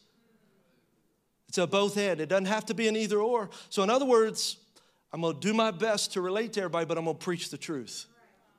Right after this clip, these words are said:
And I'm not shying away from hard topics. Small groups, next steps classes, dream team, corporate prayer,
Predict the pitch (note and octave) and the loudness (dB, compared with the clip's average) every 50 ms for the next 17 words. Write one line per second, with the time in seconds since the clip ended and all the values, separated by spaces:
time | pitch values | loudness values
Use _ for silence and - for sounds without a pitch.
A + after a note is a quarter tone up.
0 | _ _ _ _ _ _ _ _ _ - D3 D3+ D#3 D#3+ F#3 F#3+ F#3+ F#3 - - | _ _ _ _ _ _ _ _ _ -8 -6 -4 -2 0 2 2 2 0 0 0
1 | G#3 G3+ G3 G3 G3 F#3+ G3 G3 F#3+ F#3+ F#3 E3 D#3 F3+ F3+ F3 D#3 - - F3+ | 0 0 0 0 0 2 2 2 0 0 -4 -4 -2 -2 -4 -4 -4 -6 -6 -6
2 | E3+ E3 - E3 D#3 - - - - - - - _ _ _ _ _ _ _ _ | -6 -6 -8 -14 -18 -10 -6 -4 -4 -4 -4 -8 _ _ _ _ _ _ _ _
3 | _ _ _ _ _ _ _ _ _ _ _ _ _ _ _ _ _ _ _ _ | _ _ _ _ _ _ _ _ _ _ _ _ _ _ _ _ _ _ _ _
4 | _ _ _ _ _ _ _ _ _ _ _ _ _ _ _ _ _ _ _ _ | _ _ _ _ _ _ _ _ _ _ _ _ _ _ _ _ _ _ _ _
5 | _ _ _ _ _ _ _ _ _ _ _ _ _ _ _ _ _ _ _ _ | _ _ _ _ _ _ _ _ _ _ _ _ _ _ _ _ _ _ _ _
6 | _ _ _ _ _ _ _ _ _ _ - - - F3 F#3+ G3 F3+ C#3+ D3+ B2+ | _ _ _ _ _ _ _ _ _ _ -10 -6 -2 0 0 0 0 -2 -4 -6
7 | - - - - - - _ - D#3 F3 F3+ F3+ - - G3+ F#3 F3+ - - - | -6 -6 -8 -10 -10 -10 _ -6 -4 -4 -4 -4 -6 -6 -6 -6 -6 -8 -8 -8
8 | - D#3+ D3 C#3 C3+ - - B2+ A2 A2+ - C3 D3+ F3 F#3 F3+ F3 - - D#3+ | -4 -4 -4 -4 -4 -6 -8 -10 -12 -12 -12 -10 -8 -6 -6 -6 -6 -6 -8 -8
9 | C#3+ B2 A#2+ A#2+ - F#3 F#3 F3+ F3+ F3+ E3 - - - F3 F3 E3+ D#3 C#3 A#2+ | -8 -8 -8 -8 -8 -8 -6 -6 -4 -6 -6 -6 -8 -8 -6 -4 -4 -4 -4 -8